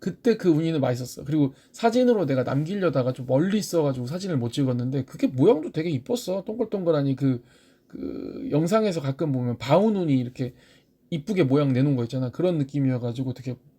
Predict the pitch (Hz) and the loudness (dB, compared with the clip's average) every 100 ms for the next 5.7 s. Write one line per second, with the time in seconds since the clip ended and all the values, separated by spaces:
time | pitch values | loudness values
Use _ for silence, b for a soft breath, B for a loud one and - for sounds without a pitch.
0 | _ _ 151 180 175 143 135 127 120 123 | _ _ 0 2 0 -2 -4 -2 -4 -4
1 | 131 131 147 226 202 135 135 151 247 - | -8 -12 -12 -10 0 2 4 2 -4 -12
2 | _ B B - 135 120 127 120 b b | _ B B -6 -4 -2 -2 -4 b b
3 | b - 151 151 135 127 127 127 - - | b 0 2 4 2 0 -2 -6 -6 -10
4 | - 151 _ _ 147 139 135 131 135 135 | -10 -14 _ _ -8 -4 -4 -4 -2 -4
5 | 147 147 123 131 131 135 135 | 0 0 2 0 0 -2 -2